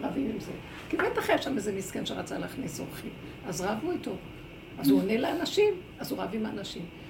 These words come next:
עד שהוא אומר לעצמו, "אל ת-, אל, אל תריב עם האנשים." אז עם מי אני אריב?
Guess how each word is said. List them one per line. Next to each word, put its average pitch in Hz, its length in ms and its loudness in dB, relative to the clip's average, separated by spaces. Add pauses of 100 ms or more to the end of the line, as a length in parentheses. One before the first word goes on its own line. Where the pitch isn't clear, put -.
(140)
עד 214 160 -4
שהוא 240 180 0
אומר 202 160 -2
לעצמו, 196 260 -4
"אל 208 60 -2
ת-, - 100 -10
אל, - 240 -4 (160)
אל 196 120 -6
תריב 220 240 -2
עם 175 180 -4
האנשים." 170 380 -6 (2000)
אז 175 160 -2
עם 214 60 4
מי 226 140 4
אני 202 180 2
אריב? 151 200 -2